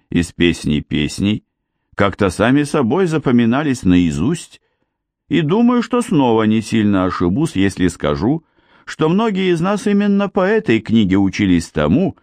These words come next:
как следует завоевывать женское сердце. Купринская «Суламифь» и в самом деле давала некое общее представление о том,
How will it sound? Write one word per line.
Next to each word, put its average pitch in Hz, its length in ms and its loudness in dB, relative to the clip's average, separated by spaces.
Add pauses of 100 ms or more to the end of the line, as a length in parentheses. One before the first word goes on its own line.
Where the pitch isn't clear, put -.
(460)
как 135 240 -2
следует 104 580 0
завоевывать 98 920 0 (420)
женское 92 640 2
сердце. - 580 -10 (920)
Купринская 113 920 2
«Суламифь» 90 800 0 (540)
и 80 100 0
в 76 60 -6
самом 85 360 2
деле 131 360 0
давала 80 500 0
некое 78 460 0
общее 76 640 -4
представление 69 840 -4
о 67 80 -6
том, - 320 -4